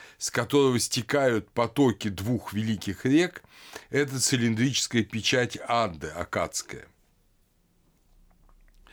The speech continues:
Пребывание среди водных струй — образ очень характерный для Энки. В руках он держит птицу,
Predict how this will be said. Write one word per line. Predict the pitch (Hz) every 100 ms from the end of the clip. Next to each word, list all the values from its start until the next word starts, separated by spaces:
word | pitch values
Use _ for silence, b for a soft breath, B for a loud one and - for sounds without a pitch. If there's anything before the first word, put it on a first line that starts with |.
| B B B B _ _ _ _ _ _ _ _ _ _ - - - - - - - - - -
Пребывание | 139 131 135 165 160 151 131
среди | 147 139 139
водных | 120 160 143 123 135 -
струй — | - 170 190 175 143
образ | 143 147 147 147 131 -
очень | 156 170 - 117
характерный | 98 90 85 - 98 87 82 80
для | 76 85 78
Энки. | 71 - - - _ B B B B
В | 120
руках | 131 180 170 165
он | 151
держит | 131 170 147 147 151
птицу, | - - 180 143 - - -